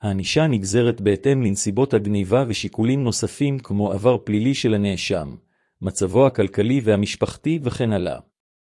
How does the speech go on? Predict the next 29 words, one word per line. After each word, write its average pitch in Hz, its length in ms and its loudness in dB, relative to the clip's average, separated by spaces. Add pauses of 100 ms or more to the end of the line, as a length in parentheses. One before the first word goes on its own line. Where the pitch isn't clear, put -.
(680)
משמעות 104 520 -2
הגניבה 101 640 2
עבור 117 300 0
בית 117 200 4
המשפט. - 720 -4 (1000)
כפי - 260 -2
שניתן 117 500 2
לראות, 95 580 -2 (240)
משמעות 104 500 0
הגניבה 107 500 2
עבור 120 260 2
בית 117 180 2
המשפט 117 480 0
נובעת 113 400 0
מהנסיבות 107 760 0
ומחומרת 120 640 0
המקרה. 95 420 -2 (1080)
חוק 156 260 0
העונשין 98 540 0
במקרה 95 460 4
הזה 98 180 2
מספק 104 560 -2
רק 120 240 2
את - 100 -2
התמיכה 113 440 -2
התיאורטית 104 720 0
לקביעות 113 640 -2
בית 123 200 0
המשפט. 92 720 -4